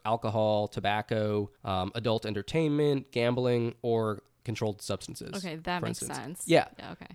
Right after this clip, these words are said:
Speaker 1: S-, they're not trying to be, like, jerks about it.
Speaker 2: Right.
Speaker 1: Um, they're
Speaker 2: Okay.
Speaker 1: just trying to limit, make sure that these potential role models,
Speaker 2: Right,
Speaker 1: right, uh, who
Speaker 2: right.
Speaker 1: kids look up to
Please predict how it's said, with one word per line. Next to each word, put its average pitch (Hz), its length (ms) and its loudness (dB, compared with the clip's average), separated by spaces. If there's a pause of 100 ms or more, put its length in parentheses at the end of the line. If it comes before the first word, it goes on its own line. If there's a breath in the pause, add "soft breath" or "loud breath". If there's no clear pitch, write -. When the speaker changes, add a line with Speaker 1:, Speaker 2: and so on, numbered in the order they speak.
(280)
Speaker 1:
S-, 170 220 -6
they're 160 140 4
not 156 160 6
trying 139 160 4
to 123 80 2
be, 113 260 0 (140)
like, 101 360 -6
jerks 117 280 0
about 95 240 -2
it. 98 80 -2
Speaker 2:
Right. 180 200 2
Speaker 1:
Um, 98 440 0
they're 123 120 2
Speaker 2:
Okay. 113 80 -2
Speaker 1:
just 120 160 0
trying 110 260 2
to 101 260 0
limit, 113 360 0
make 123 280 -2
sure 131 140 2
that 107 300 -2
these 110 580 0 (100)
potential 120 420 0
role 117 220 4
models, 101 440 2
Speaker 2:
Right, 156 160 -2
Speaker 1:
right, 107 360 0
uh, 98 260 0
who 95 120 -4
Speaker 2:
right. - 80 -8
Speaker 1:
kids 117 180 0
look 113 120 -2
up 120 160 2
to 104 300 -2